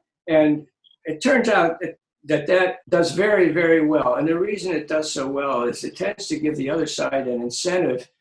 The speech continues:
to cooperate. If, uh, it cooperates, then you'll cooperate. If you cooperate, it does better.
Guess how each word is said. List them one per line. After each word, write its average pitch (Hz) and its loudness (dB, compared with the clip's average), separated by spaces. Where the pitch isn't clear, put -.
to 135 -6
cooperate. 170 0
If, 123 -12
uh, - -6
it 165 -2
cooperates, 135 -2
then 127 0
you'll 196 4
cooperate. 113 -2
If - -14
you 160 2
cooperate, 139 0
it 127 -6
does 127 -2
better. 156 -2